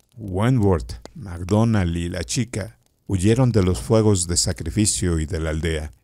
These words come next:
y que habían sido atrapados en el camino hacia Nelson por la cosa, que los recogió y se los llevó. Después de esta declaración, Wentworth se volvió cada vez más incoherente.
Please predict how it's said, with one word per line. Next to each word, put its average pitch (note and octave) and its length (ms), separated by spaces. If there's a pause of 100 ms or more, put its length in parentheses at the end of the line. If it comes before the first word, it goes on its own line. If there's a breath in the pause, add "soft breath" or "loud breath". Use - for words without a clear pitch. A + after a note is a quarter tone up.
(120)
y F2+ 80
que F#2+ 100
habían F#2 280
sido G2 260
atrapados F#2 680
en F2 100
el E2 120
camino F#2 460
hacia D#2+ 340
Nelson F2 540
por E2 220
la E2 120
cosa, F2+ 460 (240)
que F#2+ 80
los F2+ 160
recogió G#2+ 600
y C#3 60
se - 140
los G2 160
llevó. E2+ 320 (1800)
Después D3 460
de D3 60
esta C3+ 200
declaración, A2 840
Wentworth G#2+ 600
se - 320
volvió E2+ 480
cada G#2 280
vez F2+ 200
más F2+ 320
incoherente. D#2+ 760